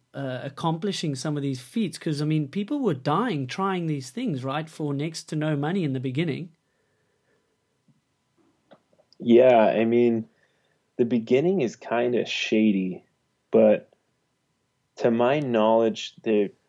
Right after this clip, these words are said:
Speaker 2: basically was a loop, and they lined up a bunch of guys to try and hit it, and everyone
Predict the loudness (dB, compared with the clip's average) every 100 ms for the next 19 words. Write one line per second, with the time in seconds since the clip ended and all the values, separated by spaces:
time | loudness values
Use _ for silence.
0 | _ -2 0 0 -4 -4 0 2 4 2
1 | -2 -6 _ _ 0 4 4 2 -4 -12
2 | -12 -16 _ _ _ _ 0 2 2 2
3 | 2 2 -2 -8 _ _ _ _ -10 -6
4 | -2 2 2 2 -2 -4 0 4 4 2
5 | 2 2 2 -2 -4 -4 -6 -10 -6 -2
6 | 0 0 -2 -6 -8 -10 -6 -2 0 0
7 | -2 -4 -8 _ -2 0 0 -2 -8 _
8 | _ 2 4 4 0 _ _ _ _ _
9 | _ _ _ _ -4 -2 2 2 4 4
10 | 4 2 -2